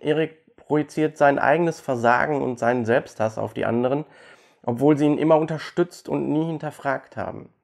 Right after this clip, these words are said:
Das ist schon ziemlich deep. Die Zeichnungen von Zack Howard sind meiner Meinung nach wirklich gelungen und er setzt die Düsternis der Geschichte gekonnt um. Eric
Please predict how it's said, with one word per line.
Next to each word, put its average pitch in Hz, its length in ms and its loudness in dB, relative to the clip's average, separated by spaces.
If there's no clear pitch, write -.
Das 110 180 -8
ist - 240 -16
schon 175 360 -8
ziemlich 185 480 -10
deep. - 180 -14
Die 113 80 -4
Zeichnungen 190 360 6
von 165 200 2
Zack 143 240 4
Howard 208 320 4
sind 170 160 -2
meiner 165 240 2
Meinung 156 320 2
nach 143 220 2
wirklich 147 280 -6
gelungen 190 440 2
und 160 380 6
er 147 220 4
setzt 165 240 0
die 143 100 -2
Düsternis 165 560 0
der 147 160 0
Geschichte 151 480 -2
gekonnt 143 420 0
um. 139 280 0
Eric 151 420 0